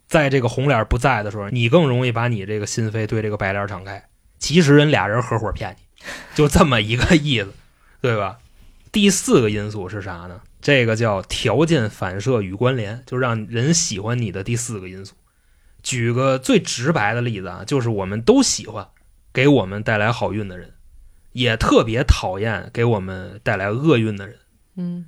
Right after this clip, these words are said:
Speaker 1: 这个换句话说呢，怎么去理解呢？就是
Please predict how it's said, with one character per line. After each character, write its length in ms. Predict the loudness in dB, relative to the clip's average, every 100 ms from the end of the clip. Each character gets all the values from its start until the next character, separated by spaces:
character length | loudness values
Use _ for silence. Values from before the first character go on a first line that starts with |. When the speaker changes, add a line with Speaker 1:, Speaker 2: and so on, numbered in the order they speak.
| -4
Speaker 1:
这 180 | 2 6
个 80 | 6
换 320 | 6 4 4
句 100 | 0
话 240 | 0 -2
说 300 | -4 -6 -6
呢， 280 | -8 -12 -12
怎 180 | -8 -8
么 100 | -8
去 140 | -6
理 240 | -6 -6 -6
解 160 | -6
呢？ 100 | -8
就 160 | -2 2
是 200 | 2 0